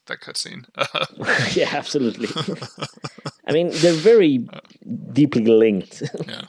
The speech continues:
Speaker 1: Abby offers sanctuary to Joel and Tommy, the group that she has come out here with that we saw sleeping in her first cutscene is nearby, and they have a somewhat secured location. And I think any misgivings about, you know, whether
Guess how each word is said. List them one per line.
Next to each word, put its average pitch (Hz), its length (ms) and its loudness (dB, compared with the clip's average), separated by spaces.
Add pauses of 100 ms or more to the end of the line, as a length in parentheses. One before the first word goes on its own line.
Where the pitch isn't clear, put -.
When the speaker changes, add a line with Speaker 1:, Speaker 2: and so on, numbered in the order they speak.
(440)
Speaker 1:
Abby 143 520 2 (100)
offers 156 760 2
sanctuary 127 640 -2
to 113 60 -14
Joel 110 300 -6
and 107 80 -14
Tommy, 92 380 -10 (340)
the - 80 -8
group 131 220 -6
that - 100 -6
she 139 140 -2
has 117 100 -6
come 123 180 -6
out 117 140 -2
here 113 160 -8
with 110 260 -12
that 117 100 -10
we 110 100 -12
saw 107 180 -6
sleeping 110 640 -6 (180)
in 113 100 -18
her 113 80 -12
first - 360 -4
cutscene 107 560 -10
is 110 360 -6
nearby, 110 500 -2 (200)
and 113 200 -10
they 110 100 -4
have 110 160 -2
a 107 80 -8
somewhat 160 360 -2
secured 113 380 -6
location. 104 640 -8
And 104 200 -12
I 104 40 -4
think 123 200 -6
any 135 180 0
misgivings 117 600 -6
about, 104 600 -4 (320)
you - 120 -20
know, 107 160 -16
whether 110 580 -8